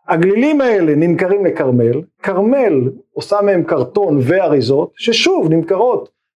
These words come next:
לחקלאי בערבה, ל-, אה, אה, אה, ל-, לחברה ש-, שמגדלת, אה, פטריות בצפון, משם זה עובר לסיטונאי,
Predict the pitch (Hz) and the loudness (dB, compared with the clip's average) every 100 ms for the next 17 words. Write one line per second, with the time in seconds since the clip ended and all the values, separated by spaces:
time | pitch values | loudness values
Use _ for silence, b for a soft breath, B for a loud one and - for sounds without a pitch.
0 | _ 131 143 - 220 208 175 196 175 147 | _ -6 -4 0 0 0 0 0 2 2
1 | 143 147 - _ _ _ _ 131 143 147 | 0 -2 -6 _ _ _ _ 0 2 2
2 | - 151 156 - 151 151 - 151 147 147 | 2 0 2 2 2 2 2 2 2 2
3 | 147 151 196 202 165 131 190 202 202 190 | 2 2 0 0 -2 0 0 2 0 0
4 | 185 - _ - 175 175 160 180 196 180 | 0 -4 _ -4 -2 0 0 0 0 0
5 | 185 170 165 170 165 180 196 180 - 151 | 0 0 0 -2 0 0 0 -2 -2 -4
6 | 147 139 165 170 _ _ _ - 175 180 | 0 0 0 -4 _ _ _ -2 0 2
7 | 254 240 175 143 165 170 202 190 185 - | 0 0 0 2 2 2 0 0 -2 0
8 | 165 147 135 147 | 0 2 2 0